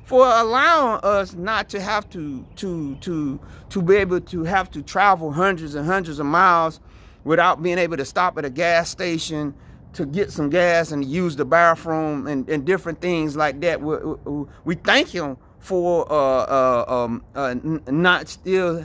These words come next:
having to live in the s-, in same, uh, one-room slave cabins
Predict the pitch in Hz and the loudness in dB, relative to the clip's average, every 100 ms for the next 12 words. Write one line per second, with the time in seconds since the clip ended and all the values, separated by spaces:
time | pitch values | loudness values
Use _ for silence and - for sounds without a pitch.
0 | 156 156 170 160 151 131 156 170 175 165 | -8 -2 -2 -2 -6 -6 2 4 4 2
1 | 147 135 - - 196 - 151 - 180 175 | -2 -4 -8 -6 -4 -4 -6 -4 0 0
2 | 170 160 147 - - - 131 151 185 185 | 0 -2 -6 -12 -20 -8 0 6 6 6
3 | 160 170 170 156 - 180 175 165 165 185 | 2 2 0 -4 -2 0 0 -2 -4 -2
4 | 170 160 147 139 | -2 -2 -6 -8